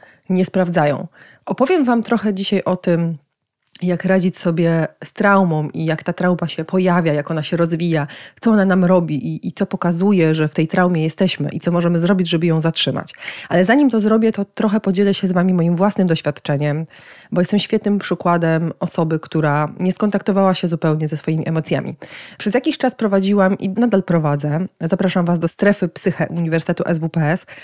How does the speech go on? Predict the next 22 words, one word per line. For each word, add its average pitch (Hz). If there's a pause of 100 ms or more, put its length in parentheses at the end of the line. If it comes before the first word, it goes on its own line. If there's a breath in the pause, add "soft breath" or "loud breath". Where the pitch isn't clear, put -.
prowadzę 214
tam 226
takie 202
wojenne 190
webinary. 175 (400 loud breath)
One 208
dotyczą 214
zespołu 170
stresu 214
pourazowego, 156
paniki 175
masowej, 151 (440 loud breath)
no 311
i 233
wszystkich 285
tych 196
rzeczy, 190
które 165
po 165
prostu 156
wszyscy 175
przeżywamy. 175